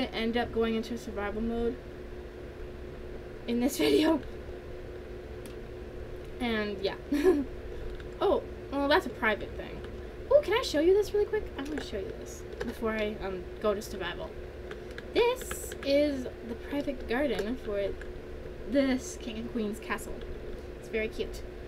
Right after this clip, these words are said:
<clears throat> Anyways, I'm gonna go survival mode here to finish the creative. I am done. I don't wanna do it anymore, and if I have to do mo-, anymore, I will. Just for the sake of my sanity.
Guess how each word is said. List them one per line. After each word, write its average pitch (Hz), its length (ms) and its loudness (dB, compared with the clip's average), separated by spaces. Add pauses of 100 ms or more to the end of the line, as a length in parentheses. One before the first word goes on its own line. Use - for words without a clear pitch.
(280)
<clears throat> 285 320 6 (1040)
Anyways, 254 440 2
I'm 214 100 -4
gonna 214 160 -2
go 196 200 2
survival 254 420 -2
mode 262 180 0
here 214 360 0 (800)
to 247 100 2
finish 302 400 12
the 254 120 6
creative. 220 720 2 (720)
I 220 180 4
am 190 540 2 (920)
done. - 380 8 (720)
I 214 120 4
don't 214 120 2
wanna 202 200 0
do 196 80 2
it 185 80 0
anymore, 233 320 2
and 214 100 -2
if 185 120 -4
I 208 80 -2
have 226 240 2
to 262 100 -8
do 254 140 -2
mo-, 240 220 0
anymore, 254 380 0
I 196 120 2
will. 190 340 0 (840)
Just - 220 0
for - 80 -4
the 208 60 -2
sake 220 240 0
of 226 80 -4
my 202 100 0
sanity. 202 580 -2